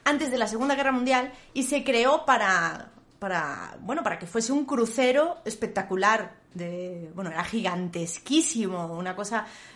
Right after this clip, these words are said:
eh, obscenamente grande. Creo que, si no me equivoco, creo que lo tengo por aquí,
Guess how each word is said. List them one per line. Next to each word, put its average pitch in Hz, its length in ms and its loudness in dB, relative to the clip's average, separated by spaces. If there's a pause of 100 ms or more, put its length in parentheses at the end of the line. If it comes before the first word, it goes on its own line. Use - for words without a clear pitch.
eh, 190 420 0
obscenamente 233 460 -2
grande. 196 440 2
Creo 247 220 2
que, 233 100 -4
si 240 140 -6
no 311 140 -2
me 311 60 -2
equivoco, 233 520 -2
creo 269 180 -14
que - 40 -10
lo 233 40 -14
tengo 233 180 -8
por - 100 -10
aquí, 202 200 -10